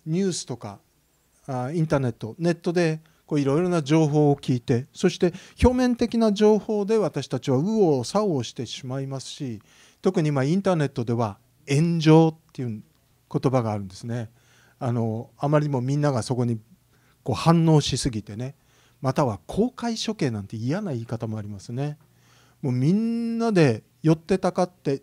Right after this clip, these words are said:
インターネット上でその人を貶めて、まるでなんか「十字架につけろ、十字架につけろ」っていうシュ-、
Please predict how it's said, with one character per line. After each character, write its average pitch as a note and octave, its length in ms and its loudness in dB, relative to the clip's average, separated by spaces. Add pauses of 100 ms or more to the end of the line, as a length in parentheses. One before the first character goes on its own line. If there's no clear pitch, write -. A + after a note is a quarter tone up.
イ G3+ 100 2
ン A3 120 -2
タ A#3+ 140 0
ー - 20 0
ネ A3+ 140 -2
ッ - 20 -4
ト A3 180 -6
上 G3 180 0
で G3 120 -2
そ - 160 -4
の F3 100 0
人 F3 260 -4
を F#3 320 2
貶 C#3+ 400 2
め C#3 140 0
て、 G#2+ 220 -6 (280)
ま G3 200 4
る B3 120 0
で A3 320 -2 (600)
な G#3 140 2
ん G3 60 2
か D3+ 220 0
「十 F3 240 0
字 G3 120 -4
架 G3+ 120 0
に G3+ 140 2
つ - 100 -10
け G#3+ 100 4
ろ、 F#3+ 140 2
十 D3+ 220 -2
字 D#3+ 120 -4
架 E3+ 120 -2
に E3+ 160 0
つ - 120 -10
け F#3+ 120 2
ろ」 E3 120 4
っ C#3+ 40 0
て - 240 -6
い C#3+ 60 4
う C#3+ 100 2
シ - 200 -10
ュ-、 - 20 -20